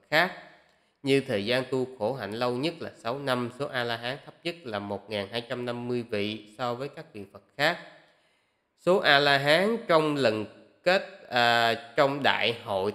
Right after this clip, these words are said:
thánh tăng là một ngàn hai trăm năm mươi vị, chứ không phải là số A-la-hán, à, trong suốt thời kỳ Đức Phật nha. Lý do đằng sau tất cả những điều này là gì? Có thể nào là do Đức Phật Thích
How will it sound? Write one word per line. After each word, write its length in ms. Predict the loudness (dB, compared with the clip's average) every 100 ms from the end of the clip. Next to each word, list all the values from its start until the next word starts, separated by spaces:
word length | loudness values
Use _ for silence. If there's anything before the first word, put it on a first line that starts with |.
| -4
thánh 200 | -6 0
tăng 460 | 6 6 6 0 -4 -18 -6
là 140 | -2
một 240 | 0 -2 0
ngàn 180 | 0
hai 140 | 0 -2
trăm 260 | 0 -2
năm 180 | 0 -2
mươi 160 | -2 -2
vị, 480 | 0 0 -2 -6 -18 _ _ -2
chứ 120 | 0
không 260 | 4 2 2
phải 240 | 2 2
là 140 | 2
số 160 | 0 -2
A-la-hán, 720 | 0 0 0 2 2 2 -2 -6 -16 _ _ _
à, 220 | 0 0
trong 240 | 2 0 -2
suốt 360 | -4 -2 -2 -2 -4
thời 160 | -2
kỳ 240 | -2 -2 -2
Đức 120 | -4 -2
Phật 440 | -2 -2 -18 -6
nha. 480 | 2 4 4 2 -14 -20 _ _ _ _ _ _ _ _ _
Lý 180 | -4 -2
do 260 | 2 2 4
đằng 240 | 0 -2
sau 300 | -4 -2 -2
tất 220 | -4 -6
cả 140 | -4 -4
những 320 | -4 -8 -4
điều 200 | -2 -2
này 220 | -2 -2
là 100 | -2
gì? 580 | -4 -4 -4 -4 -10 -12
Có 320 | -2 0 0 -6
thể 160 | -10
nào 300 | -4 -2 0
là 160 | -2 -4
do 240 | -4 -4
Đức 200 | -6 -8
Phật 180 | -14 -10
Thích 160 | -10